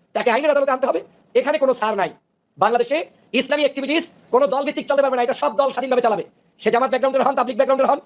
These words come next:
পীর সাহেব ব্যাকগ্রাউন্ডের হন, আলিয়া ব্যাকগ্রাউন্ডের হন, কারি সাহেব হন, মুয়াজ্জিন সাহেব হন, এই ধর্ম কর্ম নিয়ে কোনো কেউ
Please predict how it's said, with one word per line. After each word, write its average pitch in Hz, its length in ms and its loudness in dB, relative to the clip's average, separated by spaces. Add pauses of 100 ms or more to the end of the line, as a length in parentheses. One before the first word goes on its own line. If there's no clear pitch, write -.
(160)
পীর 254 100 -2
সাহেব 269 160 -2
ব্যাকগ্রাউন্ডের 269 320 0
হন, 277 120 -2
আলিয়া 277 140 0
ব্যাকগ্রাউন্ডের 277 320 0
হন, 302 80 -2 (240)
কারি 240 140 -2
সাহেব 285 180 0
হন, 285 120 -4
মুয়াজ্জিন 269 280 -4
সাহেব 262 160 0
হন, 302 80 0 (220)
এই 220 100 -6
ধর্ম 269 200 2
কর্ম 294 180 0
নিয়ে 294 120 -2
কোনো 285 200 2
কেউ 320 220 -2